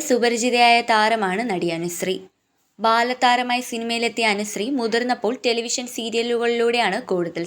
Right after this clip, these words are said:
ശ്രദ്ധയായത്. കോവിഡ് കാലത്തായിരുന്നു ക്യാമറാമാൻ വിഷ്ണു സന്തോഷുമായുള്ള അനുശ്രീയുടെ വിവാഹം. ഇവരുടെ പ്രണയ വിവാഹമായിരുന്നു. ഇപ്പോഴിതാ താരം അമ്മയായിരിക്കുകയാണ്. ഇപ്പോഴിതാ താരം അമ്മയായിരിക്കുകയാണ്.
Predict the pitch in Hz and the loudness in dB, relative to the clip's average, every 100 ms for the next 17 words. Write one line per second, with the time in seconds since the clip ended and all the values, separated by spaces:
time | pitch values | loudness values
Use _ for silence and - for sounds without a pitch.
0 | 175 170 170 165 165 170 190 - _ _ | -6 -6 -2 -2 -2 -4 -6 -8 _ _
1 | _ _ _ _ - 285 285 302 294 302 | _ _ _ _ 0 2 4 2 4 6
2 | 294 294 294 202 220 254 247 226 233 240 | 6 6 4 4 -2 2 4 4 4 4
3 | 240 240 233 214 - 247 247 226 226 233 | 4 0 0 -4 -4 -6 -2 0 0 0
4 | 240 226 226 190 240 185 175 170 170 160 | 0 0 2 2 2 -2 -2 -6 -6 -6
5 | 165 165 160 175 - _ _ _ _ _ | -4 -4 -4 -4 -8 _ _ _ _ _
6 | _ - 277 302 311 302 269 240 254 262 | _ -2 0 2 2 2 4 6 4 2
7 | 180 160 165 165 165 170 170 233 - - | 0 0 0 -2 -2 -4 -4 -6 -8 -14
8 | - - - 202 202 185 165 294 - 262 | -14 -6 -4 0 2 2 2 -2 4 8
9 | 247 269 269 220 220 254 196 165 165 - | 8 6 4 2 2 0 0 0 -4 -4
10 | 175 175 175 202 240 - - - - _ | -2 0 0 -2 -6 -14 -20 -20 -20 _
11 | - 196 202 196 180 247 294 262 262 262 | -14 -6 0 0 2 0 4 4 4 2
12 | 208 220 202 170 165 - 175 175 180 196 | -2 -2 -4 -4 -6 -6 -4 -2 -2 -4